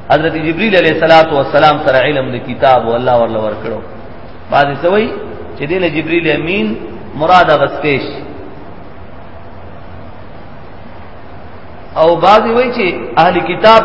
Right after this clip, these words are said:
ته نه هم مراد اغستې شي. اهل کتاب علم الله علم ورکړو. ځکه چې الذين يجدونه مكتوبا في التوراة والإنجيل. الذين يجدون مك-، يجدونه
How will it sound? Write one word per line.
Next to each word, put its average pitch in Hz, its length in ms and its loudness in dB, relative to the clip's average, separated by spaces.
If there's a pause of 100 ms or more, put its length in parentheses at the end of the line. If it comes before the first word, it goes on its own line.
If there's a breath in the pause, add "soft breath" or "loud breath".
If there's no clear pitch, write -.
ته 196 60 0
نه 185 100 0
هم 214 260 0
مراد 160 300 6
اغستې 123 460 -2
شي. - 220 -12 (1080)
اهل 127 180 0
کتاب 185 440 4
علم 240 200 6
الله 175 200 6
علم 147 380 6
ورکړو. 117 560 -2 (1400)
ځکه 190 180 4
چې 196 120 0 (140)
الذين 185 380 4
يجدونه 170 540 0
مكتوبا 160 600 0
في 120 100 -4
التوراة 151 600 4
والإنجيل. 135 720 -4 (2000)
الذين 156 380 0
يجدون 175 400 0 (100)
مك-، 156 220 -2 (120)
يجدونه 170 600 0